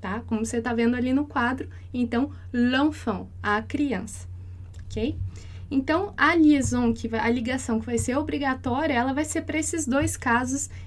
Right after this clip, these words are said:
essencialmente pra esses dois casos. E depois, como eu falei, a outro tipo de ligação com o qual você tem que se preocupar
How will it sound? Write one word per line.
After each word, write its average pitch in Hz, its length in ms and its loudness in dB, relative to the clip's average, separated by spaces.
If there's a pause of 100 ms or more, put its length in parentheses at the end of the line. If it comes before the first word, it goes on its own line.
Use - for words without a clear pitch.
(240)
essencialmente 294 920 4
pra 247 160 -4
esses 254 260 -2
dois 262 260 0
casos. - 560 -6 (560)
E 330 120 -2
depois, 285 720 0
como 254 220 2
eu 302 60 4
falei, 240 520 0
a 214 120 0
outro 285 540 4
tipo 247 300 -4
de 226 100 2
ligação 226 520 0
com 226 140 -2
o - 20 -6
qual 208 160 -4
você 214 200 -6
tem 208 140 -2
que 226 60 -2
se - 100 -6
preocupar 277 640 -2